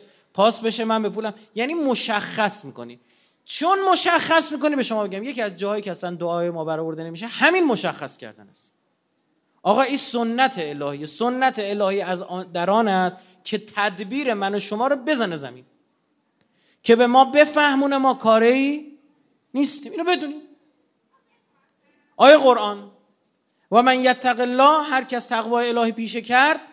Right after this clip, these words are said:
یعنی چی؟ تقوای الهی پیشه کرد یعنی که، اه، یه کاری پیش اومده که می‌تونسته تقوا پیشه نکنه.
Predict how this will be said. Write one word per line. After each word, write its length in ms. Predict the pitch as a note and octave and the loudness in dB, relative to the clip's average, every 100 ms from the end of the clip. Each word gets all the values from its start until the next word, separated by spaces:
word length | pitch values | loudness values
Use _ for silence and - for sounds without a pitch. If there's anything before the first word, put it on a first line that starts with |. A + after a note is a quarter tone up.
| - | -6
یعنی 180 | A#3+ D4 | -4 -4
چی؟ 220 | A#3+ G3+ | -8 -8
تقوای 400 | - G3 G#3 G#3 | -6 -4 -4 -4
الهی 120 | G#3+ | -6
پیشه 160 | G#3 G#3+ | -8 -8
کرد 160 | C#4 | -8
یعنی 160 | C4 C4 | -8 -8
که، 240 | C#4+ C#4+ C#4+ _ _ _ _ - | -4 -6 -6 _ _ _ _ -14
اه، 60 | E3 D#3+ D#3+ | -10 -8 -6
یه 60 | A3 | -6
کاری 280 | A#3 B3 C#4 | -2 -2 -2
پیش 220 | C#4+ C#4 | -6 -6
اومده 260 | C4+ C4 C#4 | -6 -6 -6
که 120 | C#4 | -8
می‌تونسته 340 | C4+ C4+ C4+ | -8 -8 -8
تقوا 320 | C4 A3 G#3+ | -2 -2 -2
پیشه 260 | B3 G#3 B3+ | -4 -4 -4
نکنه. 500 | C4+ B3+ E3+ C3+ | -2 -2 -4 -8